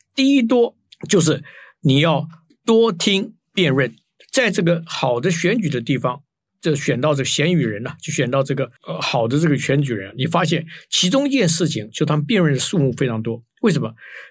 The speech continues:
在苏格拉底两千五百年前就告诉我们，在辩论中间你会发现真理。所以为什么法院要有律师跟法官辩论，两个律师辩论？每一个法律找出真理，找出什么是真的，辩论中间最容易出来，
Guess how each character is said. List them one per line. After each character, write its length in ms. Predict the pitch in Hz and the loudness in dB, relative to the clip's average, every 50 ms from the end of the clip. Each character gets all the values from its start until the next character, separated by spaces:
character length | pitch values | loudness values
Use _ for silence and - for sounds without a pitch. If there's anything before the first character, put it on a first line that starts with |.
| _ - | _ -6
在 160 | - - 196 | -2 0 0
苏 260 | 165 165 - - 302 277 | 0 0 0 0 0 2
格 140 | 262 262 | 2 2
拉 180 | 226 202 202 185 | 2 2 0 0
底 140 | 156 127 110 - | 0 -2 -2 -2
两 120 | 139 120 | -4 -4
千 200 | 117 - 170 170 | -2 0 0 0
五 80 | 185 180 | 0 2
百 120 | 170 139 | 0 0
年 160 | 107 110 117 120 | -2 -2 -4 -6
前 280 | - - 104 101 - | -4 -6 -6 -8 -8
就 100 | - - | -6 -4
告 180 | 143 185 156 135 | 0 0 0 0
诉 160 | - - 120 | 0 -2 -4
我 60 | 104 | -6
们， 240 | 92 92 92 92 95 - _ - - - - - - | -6 -10 -16 -18 -20 -20 _ -20 -20 -20 -20 -10 -4
在 140 | - 202 175 | -2 -2 0
辩 260 | 165 165 370 320 277 | 0 2 2 4 4
论 140 | 214 180 180 | 4 4 4
中 180 | 160 147 135 | 2 2 0
间 240 | 117 123 120 127 - _ _ _ _ _ - | 0 -2 -4 -6 -8 _ _ _ _ _ -4
你 100 | 156 131 | -2 0
会 120 | 131 143 | 0 0
发 160 | 135 139 147 | 0 0 0
现 120 | 139 120 110 | 0 -2 -2
真 200 | - 123 117 117 | -2 -2 -2 -2
理。 140 | 113 110 - _ _ _ _ | -4 -6 -10 _ _ _ _
所 160 | - - 196 202 | -4 0 0 2
以 20 | |
为 160 | 269 311 285 226 | 4 4 4 4
什 60 | 220 | 4
么 60 | 208 | 2
法 240 | 165 170 135 113 120 | 2 0 0 0 2
院 220 | 147 170 165 165 - - - _ - | 2 2 0 -2 -6 -12 -10 _ 0
要 120 | 170 151 | 2 2
有 60 | 139 | 2
律 180 | 160 202 208 165 | 2 2 2 2
师 240 | - - 160 151 143 | 2 2 0 0 0
跟 180 | 143 151 147 | 0 0 0
法 160 | 139 - 110 | 0 -2 -2
官 160 | 107 131 135 139 | -2 -2 -2 0
辩 160 | 143 139 131 127 | 0 0 0 0
论， 180 | 120 113 - - | -2 -4 -4 -4
两 140 | 135 127 127 | -2 -2 0
个 60 | 151 | 2
律 100 | 185 190 | 2 2
师 120 | 160 - 139 | 2 0 0
辩 160 | 143 143 131 | 0 0 0
论？ 160 | 123 117 - - - - - - | -2 -4 -6 -10 -16 -18 -12 -4
每 200 | - - 151 160 | 0 2 2 4
一 120 | 190 233 277 | 4 2 2
个 260 | 285 370 - - _ _ _ _ _ _ _ | 2 2 0 0 _ _ _ _ _ _ _
法 180 | - 143 - 101 | -2 -2 0 0
律 260 | - 170 165 165 165 - _ _ _ _ _ _ - | 0 0 0 -2 -4 -10 _ _ _ _ _ _ -6
找 300 | - - 165 131 113 117 | -2 0 0 2 0 0
出 200 | - - 220 226 | -2 0 0 0
真 300 | 180 165 - 226 214 214 | 0 2 2 2 2 2
理， 220 | 175 160 165 165 - - - | 2 0 0 -2 -10 -8 -2
找 180 | - 147 131 | 0 0 2
出 120 | 156 262 233 | 2 0 0
什 140 | - 180 | 0 0
么 60 | 214 254 | 0 2
是 120 | 277 180 | 0 0
真 180 | 165 208 208 196 | 2 0 0 0
的， 100 | 165 170 - _ _ _ _ - | -2 -4 -8 _ _ _ _ -4
辩 140 | 240 226 | 0 0
论 120 | 196 165 143 | 2 2 2
中 140 | 151 165 156 | 2 2 2
间 160 | 147 151 143 | 2 0 0
最 100 | - 160 | 0 0
容 160 | 135 123 120 | 0 0 -2
易 40 | 113 | -4
出 160 | - - - | -4 -6 -8
来， 140 | 87 80 | -10 -12